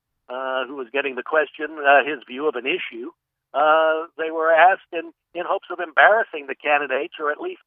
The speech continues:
putting them in an uncomfortable position, uh,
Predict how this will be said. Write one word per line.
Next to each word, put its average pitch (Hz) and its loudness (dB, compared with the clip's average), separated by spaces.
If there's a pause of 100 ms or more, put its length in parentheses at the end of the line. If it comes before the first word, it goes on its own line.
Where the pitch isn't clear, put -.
putting 247 -4
them 151 0
in 147 -2
an 143 -4
uncomfortable 175 -4 (100)
position, - -12 (600)
uh, 147 0